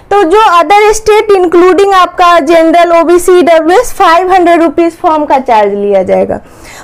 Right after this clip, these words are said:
वहीं पर एससी, एसटी candidate, physically हैंडिकैप person and female कैंडिडेट से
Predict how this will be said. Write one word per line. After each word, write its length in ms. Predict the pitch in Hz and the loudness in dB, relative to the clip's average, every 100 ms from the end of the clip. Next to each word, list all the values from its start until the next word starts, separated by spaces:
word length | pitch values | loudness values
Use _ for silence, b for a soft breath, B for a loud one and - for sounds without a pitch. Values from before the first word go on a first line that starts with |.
| - | -2
वहीं 240 | 370 427 | -2 0
पर 220 | 480 453 392 | -2 0 0
एससी, 400 | 370 370 415 427 | 0 0 0 0
एसटी 240 | 440 427 | 0 0
candidate, 560 | 403 381 381 370 381 403 | 0 0 0 0 -2 0
physically 580 | 392 330 339 370 349 359 | -2 0 0 0 0 -2
हैंडिकैप 680 | 330 302 370 381 359 359 - | -2 -2 -2 0 0 -2 -2
person 440 | 339 339 440 440 | -2 0 0 0
and 160 | 381 - | 0 0
female 380 | 339 330 359 349 | 0 2 2 0
कैंडिडेट 520 | 359 330 320 311 302 | 0 0 2 0 0
से 140 | 466 | -2